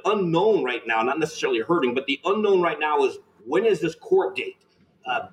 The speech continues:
Andy Reid specifically mentioned also in that early May conference call that he's not gonna rush to judgment. He's gonna allow the legal process to work out. But there's a,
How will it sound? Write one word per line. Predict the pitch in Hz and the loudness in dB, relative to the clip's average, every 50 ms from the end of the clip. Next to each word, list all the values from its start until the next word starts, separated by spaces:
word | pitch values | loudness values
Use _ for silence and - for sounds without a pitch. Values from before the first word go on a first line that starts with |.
| _ 151 | _ -2
Andy | 170 180 190 196 165 143 | 0 0 2 0 0 2
Reid | 165 180 185 180 175 160 - - _ _ _ _ _ _ | 2 2 2 0 -2 -4 -6 -14 _ _ _ _ _ _
specifically | - - - 170 160 - 196 170 160 175 170 160 | -20 -4 -4 -4 0 0 -2 -2 0 0 0 0
mentioned | 139 139 160 175 180 170 - 160 143 147 | 0 0 0 0 -2 0 -2 -2 0 0
also | 147 151 151 - - 156 147 143 | 0 0 0 0 0 2 2 2
in | 139 139 | 0 0
that | 139 135 135 147 | -2 -2 -2 0
early | 160 160 143 139 | 0 2 2 0
May | 135 139 139 135 | 0 0 0 -2
conference | 131 - - 165 147 135 127 135 127 - | -2 -4 -4 -2 -2 0 -2 -4 -10 -4
call | - 139 131 131 127 | -2 0 0 2 0
that | 131 117 - - - _ _ _ _ _ | 0 -2 -2 -6 -14 _ _ _ _ _
he's | _ 180 180 165 165 | _ -2 -2 0 0
not | 190 185 190 - | 0 0 0 0
gonna | 208 190 185 165 | 2 2 2 0
rush | 156 170 170 170 - - | 0 -2 -4 -4 -2 -4
to | 165 | -4
judgment. | 131 117 143 151 151 143 147 147 147 135 - | -2 0 0 0 0 0 0 -2 -2 -2 -4
He's | 131 117 | -6 -6
gonna | 110 131 139 156 | -4 -4 -2 0
allow | 170 175 175 175 175 175 | 0 2 2 2 2 2
the | 175 160 | 2 2
legal | 160 165 180 160 156 147 | 0 0 0 2 0 -2
process | - - 190 185 175 - - 151 - | 0 -2 -2 0 0 -2 -4 -8 -8
to | - 143 | -6 -2
work | 135 139 - - - 196 | 0 0 0 0 0 0
out. | 208 - - - - - - _ _ _ _ | 2 2 2 0 -6 -12 -20 _ _ _ _
But | 151 143 | -4 2
there's | 170 208 247 247 | 2 2 2 2
a, | 247 226 170 | -2 -4 -2